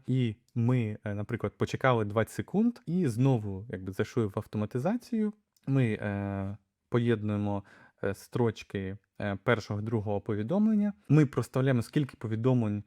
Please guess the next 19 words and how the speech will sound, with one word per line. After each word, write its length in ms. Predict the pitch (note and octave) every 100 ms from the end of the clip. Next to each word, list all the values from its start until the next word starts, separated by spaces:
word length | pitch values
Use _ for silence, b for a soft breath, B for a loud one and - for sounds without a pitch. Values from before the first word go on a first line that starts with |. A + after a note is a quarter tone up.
| -
зберегли. 760 | G#2 G#2+ A2 G#2 G#2 A2 F#3+ -
Тому, 260 | E3+ D#3+
якщо 560 | B2+ A#2+ - - C#3 A2+ -
ми 240 | B2+ C#3
вже 280 | G#2+ B2+ A#2
отримали 460 | - A#2 B2+ A#2
якесь 200 | A2 -
повідомлення, 720 | - B2+ D#3+ A#3 A#3 G#3+ G#3 F3+
як 200 | A2+ A2+
я 60 |
казав, 380 | A2 A2 D3+ F#3 -
ми 180 | C3+
поєднуємо 720 | A2+ A#2+ B2+ A#2 A2 G#2+ G#2+
строки 440 | G#2 - A#2+ A2 A2
першого 380 | - C3+ - G#2+
повідомлення 560 | A2 A2 A2+ A2 G#2+
і 60 | G#2+
другого 340 | C#3+ G3+ G3
повідомлення. 760 | - E3+ D#3+ E3 D#3+ D#3 D3+